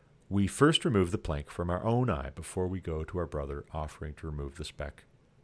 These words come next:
from his. At least that's what I was thinking of when I was reading the book. Not that they're explicitly trying to make that point, but it seemed that what they were saying, what they're trying to do,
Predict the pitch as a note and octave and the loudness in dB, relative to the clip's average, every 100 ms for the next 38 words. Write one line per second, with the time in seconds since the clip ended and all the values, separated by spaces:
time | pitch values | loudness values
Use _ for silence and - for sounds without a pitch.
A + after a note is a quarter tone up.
0 | - - D#2+ C2 C#2 C2+ - E2 F2 - | -18 -8 -6 -4 -6 -6 -6 -4 -4 -6
1 | - - - _ _ _ - - F#2 - | -14 -20 -20 _ _ _ -14 -6 -4 -2
2 | F2 D2+ D2 D2 - D2 D#2 D2+ C#2+ D#2 | -2 -2 -2 -4 -8 -10 -8 -8 -8 -8
3 | C#2+ C#2+ C2+ C#2 C#2 C2+ - - - - | -6 -6 -8 -8 -8 -10 -10 -12 -12 -20
4 | - - _ _ D2+ D#2 - D#2 D2 - | -20 -20 _ _ -12 -10 -8 -8 -8 -10
5 | - D#2 - D#2+ D2 - D#2+ D#2 D2+ D2 | -8 -8 -8 -10 -8 -4 -2 -2 -4 -10
6 | _ - - - - _ - D#2 C#2+ - | _ -20 -20 -20 -20 _ -12 -8 -8 -8
7 | - - - D2+ C#2 - - - - D2+ | -10 -10 -10 -8 -8 -10 -12 -10 -6 -6
8 | D2 D2 - - - - _ _ _ - | -6 -10 -14 -20 -20 -20 _ _ _ -14
9 | - - _ _ - _ _ - F2+ F2+ | -14 -14 _ _ -20 _ _ -6 -2 -2
10 | - E2+ D#2 - D#2+ D#2 D#2 D#2+ D2+ - | 0 -2 -2 -4 -4 -4 -4 -6 -6 -4
11 | D#2+ D#2+ D2+ D#2 D2+ D2 | -2 -2 -6 -6 -4 -4